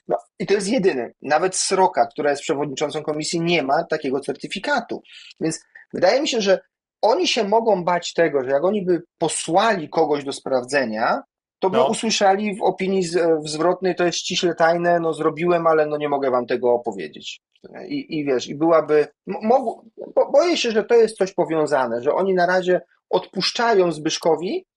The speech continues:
Speaker 1: z tego względu, że boją się tego, co usłyszą w, wiesz, w feedbacku. Także tak mi się to wydaje.
Speaker 2: A może, może my gadamy głupoty i może faktycznie
Speaker 1: On
Speaker 2: jest chory
Speaker 1: chory
Speaker 2: i
Speaker 1: jest.
Speaker 2: mają taka-, i mają taką informację, że on faktycznie jest chory i nie chcą robić tańca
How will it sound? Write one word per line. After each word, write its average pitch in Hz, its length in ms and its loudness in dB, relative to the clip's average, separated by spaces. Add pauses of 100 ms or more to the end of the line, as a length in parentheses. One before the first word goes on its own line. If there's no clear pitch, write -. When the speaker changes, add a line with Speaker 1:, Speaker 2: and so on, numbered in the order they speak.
(140)
Speaker 1:
z - 100 -8
tego 247 220 2
względu, 214 380 -2
że 180 120 2
boją 190 340 2
się 175 180 -2
tego, 170 240 0
co 156 160 -2
usłyszą 139 520 -2
w, 131 60 -10 (580)
wiesz, 117 240 0
w 131 260 -4
feedbacku. 123 440 -4 (1300)
Także 135 280 -4 (320)
tak 175 140 0
mi 170 80 -2
się 156 140 -2
to 143 120 -2
wydaje. 113 300 -4
Speaker 2:
A 151 80 -2
może, 143 600 -2 (140)
może 131 300 -8
my 127 100 -12
gadamy 127 360 -4
głupoty 113 480 -8
i 104 60 -16
może 98 400 -6 (720)
faktycznie 110 360 -8
Speaker 1:
On 127 40 -2
Speaker 2:
jest 110 100 -6
chory 151 120 2
Speaker 1:
chory 147 120 0
Speaker 2:
i - 20 -4
Speaker 1:
jest. 113 60 -6
Speaker 2:
mają 104 180 -2
taka-, 104 380 -4
i 113 160 -12
mają 104 220 0
taką 101 260 -8
informację, 101 560 -8
że 104 100 -4
on 104 60 -8
faktycznie 107 440 -10
jest - 160 -10
chory 143 220 -2
i 104 40 -8
nie 117 80 -6
chcą 117 180 -8
robić 95 300 -8
tańca 95 420 -6